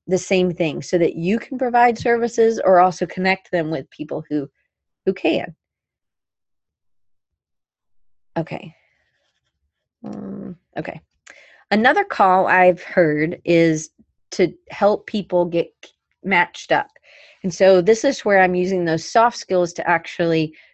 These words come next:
make a little bit of extra cash. And what I, um, have done is I started this Recruiting Creatives, and I do have that pointing to the correct, um, U R L, which is still on Recharging You.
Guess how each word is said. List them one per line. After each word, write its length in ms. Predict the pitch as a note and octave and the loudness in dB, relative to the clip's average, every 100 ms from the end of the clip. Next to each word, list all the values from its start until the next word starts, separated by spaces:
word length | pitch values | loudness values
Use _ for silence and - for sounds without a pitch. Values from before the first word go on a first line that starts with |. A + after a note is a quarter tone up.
| _ - | _ -4
make 280 | F#3 G3+ A3 | 0 0 2
a 40 | |
little 220 | G#3 G3 | 2 2
bit 140 | F#3+ A#3 | 4 4
of 60 | |
extra 360 | A#2 E3+ - E3 | 2 0 -4 -8
cash. 540 | - E3 D3+ D#3 - - _ _ _ | -4 -2 0 -2 -8 -20 _ _ _
And 540 | F3 E3 D#3+ D#3+ D#3 D#3 _ _ _ _ _ _ _ _ _ _ _ _ _ - | -4 -2 -2 -2 -4 -8 _ _ _ _ _ _ _ _ _ _ _ _ _ -6
what 260 | E3+ G3 | 0 4
I, 320 | F#3+ F3+ E3+ - _ _ _ - | 6 4 2 -2 _ _ _ -4
um, 380 | F3+ D#3 D3 D3 | -2 -2 -6 -4
have 240 | A3 G3 | -2 0
done 480 | C#4 E4+ G#3+ F3 G3 - _ _ | 2 2 4 2 -2 -8 _ _
is 160 | G3 F#3 | 0 2
I 80 | F3 | 0
started 400 | - G3 G#3+ A3 | 2 2 2 0
this 160 | A3 | -2
Recruiting 440 | G3+ G3+ A#3+ A#3+ B3 | -6 -4 -4 -4 -4
Creatives, 640 | - F3 D#3+ E3+ F3 - - | -2 0 2 0 -2 -8 -8
and 160 | E3+ D#3+ | -6 -4
I 140 | D#3+ | -6
do 220 | D#3+ G3+ | -4 -4
have 180 | F#3+ F3+ | -2 -2
that 200 | E3+ - | -2 -4
pointing 360 | - E3 D3+ D#3 | -6 -6 -6 -8
to 120 | - | -6
the 140 | D#3 - | -6 -6
correct, 460 | - D3 E2+ - - - | -4 -2 -2 -8 -12 -6
um, 360 | D3 D#3 D3 - _ _ _ _ _ _ | -6 -6 -14 -20 _ _ _ _ _ _
U 140 | F#3 E3 | -6 0
R 140 | D3 | 0
L, 160 | C#3 D#3 | 0 -4
which 180 | E3+ F3+ | -8 -10
is 140 | F3 | -16
still 240 | - A3 | -4 0
on 160 | F#3+ E3 | 2 2
Recharging 580 | E3 D#3+ D#3+ D#3 D3 D3 | -2 -2 -2 -2 -4 -6
You. 220 | D3 | -8